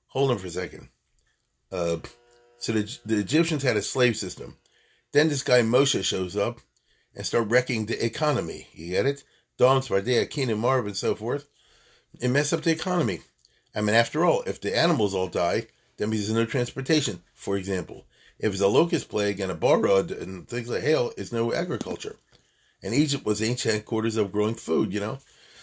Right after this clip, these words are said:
So Pharaoh's C P As and business accountants came to him, we are told, and they said, you know, "Write it off. Get it, walk away.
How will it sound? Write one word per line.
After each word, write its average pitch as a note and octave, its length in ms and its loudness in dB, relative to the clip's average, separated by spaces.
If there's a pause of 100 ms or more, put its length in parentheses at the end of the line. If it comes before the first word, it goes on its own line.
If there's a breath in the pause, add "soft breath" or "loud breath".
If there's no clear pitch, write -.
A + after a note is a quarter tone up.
(440 soft breath)
So A#2+ 500 4 (1080)
Pharaoh's F3+ 720 4 (160)
C F3 220 -4
P C#3 260 2
As A#2+ 460 2 (840)
and G#2 380 0 (640)
business E3+ 360 4
accountants A2 580 -4 (260)
came G3 280 2
to B2+ 100 -6
him, A2+ 260 2
we B2 160 4
are A2 100 6
told, G#2+ 440 -2 (640)
and B2+ 140 0
they C3+ 80 2
said, C#3 280 2
you D3 60 2
know, C#3 160 4
"Write B2 280 6
it B2 100 2
off. F#2 420 -2
Get A2+ 140 -4
it, B2 100 -6
walk A2+ 240 -2
away. F2+ 340 -4